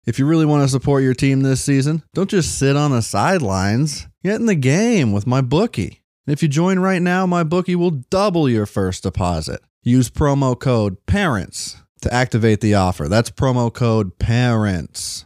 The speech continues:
to double your cash. Visit my bookie dot A G today.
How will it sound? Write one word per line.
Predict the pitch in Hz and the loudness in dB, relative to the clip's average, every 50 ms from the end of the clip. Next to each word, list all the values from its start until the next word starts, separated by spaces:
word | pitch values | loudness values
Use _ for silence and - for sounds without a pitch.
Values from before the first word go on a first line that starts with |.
| _ - | _ -2
to | - 120 | -2 0
double | 113 107 104 104 107 143 143 147 147 131 127 117 110 | 0 0 -2 -2 0 2 2 4 4 4 4 4 4
your | 104 101 95 87 | 4 2 2 0
cash. | - - 95 82 80 76 - 50 - - - - - - _ _ - | 0 0 0 0 0 -2 -4 -6 -8 -10 -12 -14 -14 -18 _ _ -4
Visit | 127 127 117 123 | -4 -2 0 0
my | 117 120 123 127 123 | 0 2 2 2 0
bookie | 123 117 131 127 120 - 127 | 0 0 0 0 0 -2 -2
dot | 117 120 113 110 - | 0 0 0 0 0
A | 120 117 113 113 | 0 0 0 0
G | 107 113 117 117 | 0 0 0 0
today. | 104 - 113 113 110 120 127 131 143 170 160 - | 0 0 0 0 2 2 2 0 0 -2 -4 -6